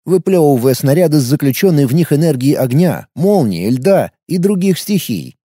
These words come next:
что обрушивались на начавших стремительно приближаться тварей. Наши гиганты приняли боевую стойку, и только сейчас я обратил внимание на браслеты на их огромных запястьях.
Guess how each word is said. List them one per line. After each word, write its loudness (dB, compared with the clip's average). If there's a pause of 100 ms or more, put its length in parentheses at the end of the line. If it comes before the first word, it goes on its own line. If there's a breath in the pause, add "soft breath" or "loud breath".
что -2
обрушивались 2
на 0
начавших 0
стремительно -2
приближаться -2
тварей. -10 (560)
Наши -2
гиганты 0
приняли -2
боевую 2
стойку, -2
и 0
только -4
сейчас -2
я 0
обратил 0
внимание 0
на 0
браслеты 0
на 0
их -2
огромных 0
запястьях. -8